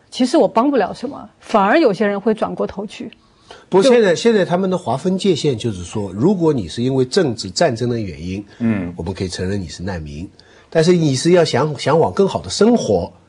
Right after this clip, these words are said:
Speaker 2: 这种我们就不承认。但是你知道现在这个所谓的难民潮啊，欧洲啊，前些年开始是因为经济原因的，最早的时候是在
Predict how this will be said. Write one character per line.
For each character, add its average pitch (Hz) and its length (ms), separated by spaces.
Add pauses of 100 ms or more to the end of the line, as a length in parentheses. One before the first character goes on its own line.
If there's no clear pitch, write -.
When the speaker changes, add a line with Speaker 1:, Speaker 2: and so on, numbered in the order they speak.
(280)
Speaker 2:
这 233 160
种 98 220 (100)
我 90 100
们 92 120
就 107 100
不 117 140
承 78 220
认。 104 200 (360)
但 233 120
是 240 100
你 165 160
知 170 120
道 185 80
现 269 300
在 165 180
这 147 100
个 143 60
所 - 180
谓 98 80
的 143 100
难 151 180
民 120 220
潮 - 300
啊， 92 240
欧 107 160
洲 110 160
啊， 85 100 (340)
前 190 320
些 240 220
年 113 320 (800)
开 - 160
始 123 200 (500)
是 - 180
因 185 160
为 160 100
经 110 200
济 98 240
原 - 80
因 73 160 (100)
的， - 60 (140)
最 269 180
早 - 260
的 123 140
时 165 100
候 190 120
是 147 160
在 143 200